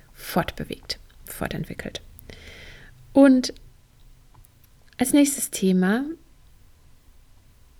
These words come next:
ist das Thema Stammesschaltkreis,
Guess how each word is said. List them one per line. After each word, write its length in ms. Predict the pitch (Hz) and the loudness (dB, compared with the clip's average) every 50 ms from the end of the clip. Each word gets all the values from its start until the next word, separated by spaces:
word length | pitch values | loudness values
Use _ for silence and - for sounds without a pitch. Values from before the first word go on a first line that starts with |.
| - - - - - | -18 -16 -16 -12 -2
ist 560 | - 220 208 - - - - - - - - - - - _ _ _ _ _ _ _ _ _ - - | 0 0 0 0 -2 -6 -8 -12 -16 -16 -16 -18 -20 -20 _ _ _ _ _ _ _ _ _ -12 -8
das 120 | - 185 - | -8 -6 -6
Thema 260 | - 180 156 143 143 | -6 -6 -6 -6 -6
Stammesschaltkreis, 1600 | - - - - - - - - - - 143 151 151 151 175 - - - 202 208 - - - - - - 262 269 - - - | -6 -6 -6 -6 -8 -10 -12 -12 -10 -8 -6 -4 -4 -4 -4 -6 -6 -6 -6 -6 -8 -10 -10 -10 -10 -10 -10 -12 -14 -18 -20